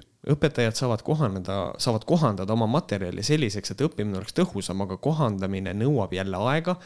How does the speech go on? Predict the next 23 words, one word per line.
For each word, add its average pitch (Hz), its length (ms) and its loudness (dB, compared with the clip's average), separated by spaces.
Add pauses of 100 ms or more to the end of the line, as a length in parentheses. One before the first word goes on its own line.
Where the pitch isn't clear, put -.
(240)
ning 107 160 0
info 120 240 0
töötlemist, 98 560 0
mis 107 160 -6
on 104 80 0
väga 110 160 0
ressursirikas. 113 720 0 (800)
Mm, 113 300 2 (560)
aine 135 340 6
õppimise 104 540 0
ke-, 120 160 2 (260)
eh, 95 560 -4
kesku-, 98 560 0 (400)
keskuselt 101 640 0 (160)
oleks 123 560 0
vaja 127 320 2
palju 143 440 2
rohkem 110 440 0
pöörata 98 960 0
tähelepanu 101 640 0 (100)
nende 113 540 -2 (760)
täidesaatavatele 101 1120 0
oskustele, - 640 -4